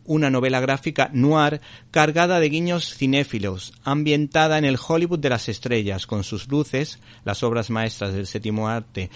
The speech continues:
que se rodaron en esa época, y sus sombras, ya sean drogas, fiestas locas, orgías, puntos suspensivos. Este tebeo refleja el hedonismo de la época y también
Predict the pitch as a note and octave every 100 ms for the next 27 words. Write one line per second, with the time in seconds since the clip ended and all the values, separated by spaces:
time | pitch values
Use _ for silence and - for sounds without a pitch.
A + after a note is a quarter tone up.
0 | - - - G#2 G#2 G#2+ A#2 A2 G#2+ G#2
1 | A#2+ B2 B2 A#2 C3 - C3+ C3 - B2+
2 | G2+ F2+ - G#2+ G2 A2 G2+ G2+ B2+ C3
3 | C3+ C#3+ - - - A2+ - G#2 A#2 C3
4 | C3+ D3 D3 - - - - - - -
5 | - G2+ - C#3 D3+ C#3+ C#3 C#3 - B2
6 | A#2+ A2 A2 G#2 F#2+ F#2+ E2 E2 - -
7 | - - - B2+ C3 D3 C3+ B2+ C3 B2+
8 | A#2 G#2 B2 C3+ C#3+ B2+ G#2+ A2+ B2 C#3+
9 | B2 A2+ A#2 B2+ B2 A#2+ A#2+ C3 D#3+ -
10 | - - - - - A2+ A2 G#2 A2+ A#2
11 | A#2+ B2+ C3 C3+ C3+ C3